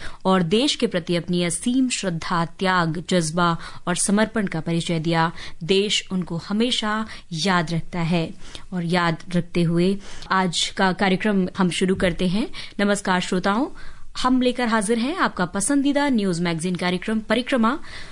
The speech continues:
दोस्तों, परिक्रमा के आधे घंटे के इस कार्यक्रम में राष्ट्रीय और अंतर्राष्ट्रीय समाचार होंगे, जानेंगे अपने क्षेत्रीय संवाददाताओं से देश के अलग-अलग हिस्सों की खबरें। इसके अलावा खेल जगत की हलचल पर भी रहेगी हमारी नजर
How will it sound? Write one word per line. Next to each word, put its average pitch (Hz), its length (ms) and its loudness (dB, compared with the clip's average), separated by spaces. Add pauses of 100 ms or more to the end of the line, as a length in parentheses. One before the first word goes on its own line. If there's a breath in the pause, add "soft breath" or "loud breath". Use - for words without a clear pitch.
(160 loud breath)
दोस्तों, 330 320 2
परिक्रमा 247 500 0
के 262 260 -2
आधे 180 380 0
घंटे 220 340 0
के 277 120 -2
इस 220 120 0
कार्यक्रम 175 420 -2
में 185 240 0
राष्ट्रीय 180 460 0
और 185 200 0
अंतर्राष्ट्रीय 175 560 0
समाचार 185 500 0
होंगे, 247 400 2 (360 loud breath)
जानेंगे 330 440 0
अपने 294 240 -2
क्षेत्रीय 214 420 -2
संवाददाताओं 175 800 0
से 277 300 0
देश 190 380 0
के 185 140 -4
अलग-अलग 180 600 2 (300 loud breath)
हिस्सों 247 280 2
की 269 140 0
खबरें। 208 460 0 (300 loud breath)
इसके 226 260 2
अलावा 220 320 2
खेल 254 360 0
जगत 226 320 0
की 240 100 0
हलचल 208 340 0
पर 185 200 0
भी 190 160 0
रहेगी 226 340 2
हमारी 240 280 2
नजर 247 360 0